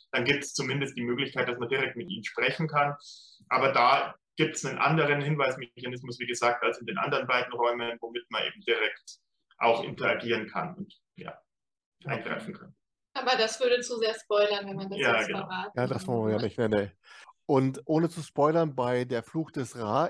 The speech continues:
Speaker 2: ist das dann auch dann, ähm, ein, ein Crewmitglied von draußen oder, äh, man wird sich ja wahrscheinlich dann
Speaker 1: Das
Speaker 2: in
Speaker 1: einfach
Speaker 2: einer
Speaker 1: das
Speaker 2: Pyram-
Speaker 1: da, da,
Speaker 2: Ja.
Speaker 1: da, ja, nimmt man quasi Kommunika-,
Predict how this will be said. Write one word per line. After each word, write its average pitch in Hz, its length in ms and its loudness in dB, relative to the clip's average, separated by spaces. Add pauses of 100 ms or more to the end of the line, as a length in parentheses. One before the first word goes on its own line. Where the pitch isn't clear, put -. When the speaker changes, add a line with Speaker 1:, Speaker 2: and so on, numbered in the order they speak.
Speaker 2:
ist 165 140 -4
das 151 100 -8
dann 127 160 -2
auch 165 220 -2
dann, 165 460 0 (160)
ähm, 151 460 -6 (340)
ein, 139 220 -4
ein 127 160 -4
Crewmitglied 165 520 0
von 123 140 0
draußen 180 520 0
oder, 143 680 0
äh, 139 60 -10
man 123 180 0
wird 135 160 0
sich 165 140 0
ja 143 80 0
wahrscheinlich 151 260 2
dann 147 140 2
Speaker 1:
Das 143 180 -4 (140)
Speaker 2:
in 151 120 0
Speaker 1:
einfach 160 280 6
Speaker 2:
einer 180 40 4
Speaker 1:
das 180 160 6
Speaker 2:
Pyram- 190 60 -6 (1120)
Speaker 1:
da, 180 80 -2
da, - 140 2
Speaker 2:
Ja. 170 40 8
Speaker 1:
da, 165 320 8
ja, 165 240 6
nimmt 185 180 6
man 175 120 4
quasi 170 240 4
Kommunika-, 170 420 2